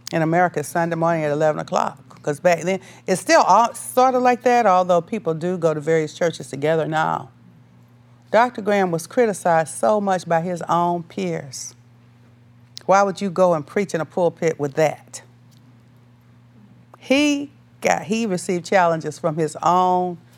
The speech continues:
peers. So we've been fighting this skin color battle,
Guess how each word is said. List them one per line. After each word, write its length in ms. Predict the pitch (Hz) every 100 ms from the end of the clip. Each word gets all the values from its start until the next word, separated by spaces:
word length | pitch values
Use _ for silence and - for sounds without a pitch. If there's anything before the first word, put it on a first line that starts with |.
| - _ _
peers. 680 | - 185 175 165 135 - - - _ _ _ _ _ _ _ _ _ _ _ _ _ _ _ _ _ _ - -
So 200 | 185 156
we've 260 | 180 262
been 160 | 196 165
fighting 460 | - 202 247 226 175
this 140 | 165
skin 520 | - - - 233 247
color 280 | 240 226 220
battle, 500 | 175 135 135 135